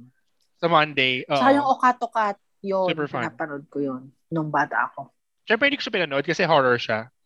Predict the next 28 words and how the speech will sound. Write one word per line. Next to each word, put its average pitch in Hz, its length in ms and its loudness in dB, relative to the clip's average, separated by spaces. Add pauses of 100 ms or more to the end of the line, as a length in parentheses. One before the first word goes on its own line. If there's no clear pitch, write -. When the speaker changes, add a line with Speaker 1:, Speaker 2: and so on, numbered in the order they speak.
(720)
Speaker 2:
Ayaw 403 340 10
nga 508 260 8
pala! 440 340 8 (220)
Speaker 1:
<laughs> 302 180 4
Speaker 2:
Oh. 190 240 6
Tapos 349 580 6
ngayon, 320 720 4
nung 302 280 -12 (800)
tumanda 262 600 -2
na 262 240 -2
ako, 220 220 0 (840)
yun, 254 360 8
number 247 400 -2
one 214 480 0
is 190 640 -14 (120)
Big 190 280 -2
Bang 214 240 0
Theory. 190 560 -4
Pinanood 180 400 2
ko 208 80 6
yun 180 240 6
from 190 200 0
start 190 360 0
to 196 80 -8
finish. 170 800 -6 (720)
House 269 400 8
M 233 260 8
D, 202 420 0